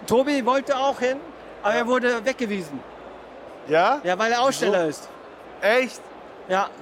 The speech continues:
Speaker 2: Wa-, wa-, wa-, was muss man denn für einen Status haben, um, äh,
Speaker 1: Ja,
Speaker 2: Cyberpunk
Speaker 1: norm-,
Speaker 2: zu
Speaker 1: normaler Besucher.
Speaker 2: Normaler Besucher?
Speaker 1: Ja. Deswegen.
Speaker 2: Was ist denn der Unterschied zwischen einem Besucher und einem Exhibitor?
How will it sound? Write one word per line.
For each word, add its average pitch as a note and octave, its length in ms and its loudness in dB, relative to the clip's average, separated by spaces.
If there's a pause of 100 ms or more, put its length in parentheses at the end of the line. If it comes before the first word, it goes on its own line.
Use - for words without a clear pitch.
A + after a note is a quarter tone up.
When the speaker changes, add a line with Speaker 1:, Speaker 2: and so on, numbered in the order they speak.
Speaker 2:
Wa-, D#3+ 160 2
wa-, F3+ 160 2 (200)
wa-, G3 140 2
was F3+ 140 2
muss G3 120 -4
man G#3 140 6
denn F#3 80 4
für G3 60 2
einen F3+ 80 2
Status F3+ 400 0
haben, A3 260 4
um, G3 180 4
äh, - 20 6
Speaker 1:
Ja, F3 260 8
Speaker 2:
Cyberpunk F#3 340 4
Speaker 1:
norm-, G3 160 2
Speaker 2:
zu - 100 -4
Speaker 1:
normaler G3 460 0
Besucher. G3+ 440 -2 (180)
Speaker 2:
Normaler G3 680 2
Besucher? G3 720 0
Speaker 1:
Ja. F3+ 100 2 (1300)
Deswegen. E3+ 460 -2 (140)
Speaker 2:
Was E3 200 2
ist G#3 60 -2
denn A3+ 100 -2
der F3+ 100 6
Unterschied G3 420 2
zwischen E3 340 -8
einem D3 280 0 (160)
Besucher E3+ 680 2
und E3 120 2
einem D3+ 260 0
Exhibitor? D3+ 680 2